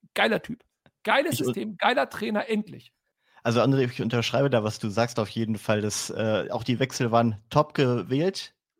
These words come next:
Speaker 2: All die Persona-, die Personen selber. B, die Zeitpunkte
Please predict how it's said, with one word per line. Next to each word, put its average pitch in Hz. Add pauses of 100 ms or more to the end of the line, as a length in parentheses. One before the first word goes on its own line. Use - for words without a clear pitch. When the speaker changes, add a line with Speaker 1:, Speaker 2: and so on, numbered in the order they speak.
(180)
Speaker 2:
All 131
die 131
Persona-, 120
die 117
Personen 113
selber. 143 (440)
B, 143
die 120
Zeitpunkte 139